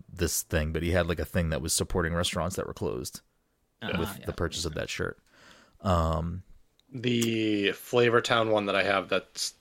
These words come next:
Speaker 3: like the Hollywood sign was the same thing.
Speaker 1: Ah, okay. Oh, maybe that was the shirt then. But maybe the, it was on the Knuckle
Speaker 3: On the
Speaker 1: Sandwich.
Speaker 3: sleeve, I think it says Knuckle
Speaker 1: Yeah,
Speaker 3: Sandwich.
Speaker 1: okay. Yeah, yeah, yeah. There you go. There you go.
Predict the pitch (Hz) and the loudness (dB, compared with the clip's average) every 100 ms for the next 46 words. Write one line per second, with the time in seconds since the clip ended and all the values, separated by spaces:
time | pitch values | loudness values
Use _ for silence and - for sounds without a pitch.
0 | _ 110 104 98 95 98 101 95 110 107 | _ 0 0 0 0 0 -2 0 2 2
1 | 101 87 - - - - - - - 90 | 0 -4 -6 -6 -6 -6 -8 -4 2 2
2 | 82 78 80 92 117 131 185 190 233 156 | 2 0 -4 -6 -4 -2 0 0 -2 -2
3 | 90 - 95 90 - - _ _ 120 123 | -4 -4 -4 -6 -10 -16 _ _ 0 4
4 | 127 120 110 107 107 95 95 - 95 95 | 2 2 -2 -2 0 0 0 2 2 2
5 | 98 92 - _ _ - 87 92 - 92 | 0 -4 -10 _ _ -6 -4 -4 -4 -2
6 | 127 117 101 92 131 117 107 113 104 98 | 2 4 4 4 4 4 2 -2 -2 0
7 | 107 101 98 78 95 82 - 85 - - | 0 0 -4 -2 0 2 0 -4 -6 -6
8 | - 73 65 50 - - - 52 52 - | -6 -8 -10 -12 -14 -14 -16 -16 -16 -18
9 | _ - - - _ _ - - 65 | _ -18 -18 -18 _ _ -14 -14 -14